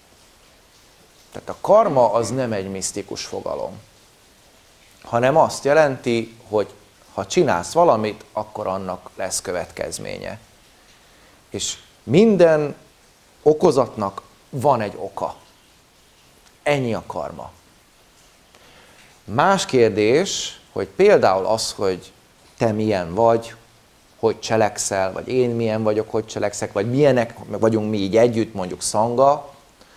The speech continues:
hihetetlenül bonyolult ok- és okozati rendszer szerint van. Szeretjük ezt általában leegyszerűsíteni, de ez, hát, nem olyan, mint a newtoni fizika, inkább olyan, mint a kvantumfizika.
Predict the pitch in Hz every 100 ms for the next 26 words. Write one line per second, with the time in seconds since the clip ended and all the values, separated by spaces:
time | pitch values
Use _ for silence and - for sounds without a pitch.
0 | _ _ _ _ _ _ - - 196 -
1 | 127 - 113 - 107 104 101 101 - -
2 | 101 113 110 95 90 95 92 - - -
3 | _ _ _ _ _ _ _ _ 143 135
4 | - - 110 110 107 113 101 87 104 92
5 | 85 85 78 73 - 80 95 90 - 50
6 | - _ _ _ _ _ _ _ _ _
7 | _ _ _ _ - 175 151 - 120 113
8 | 120 117 101 98 104 113 - 117 113 123
9 | 117 123 131 139 - - _ - 110 110
10 | 110 107 - - _ _ _ - 107 -
11 | 120 113 101 95 92 101 101 98 95 92
12 | 85 98 98 - 104 110 - 107 90 90
13 | 98 90 92 90 90 101 98 95 90 98
14 | 90 90 - 80